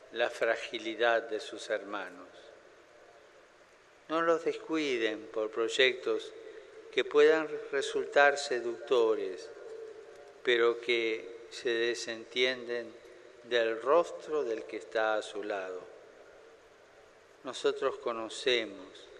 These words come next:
somos testigos de la fuerza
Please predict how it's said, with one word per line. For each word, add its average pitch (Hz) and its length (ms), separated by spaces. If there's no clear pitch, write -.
somos 127 540
testigos 110 1040
de 135 220
la 135 140
fuerza 160 800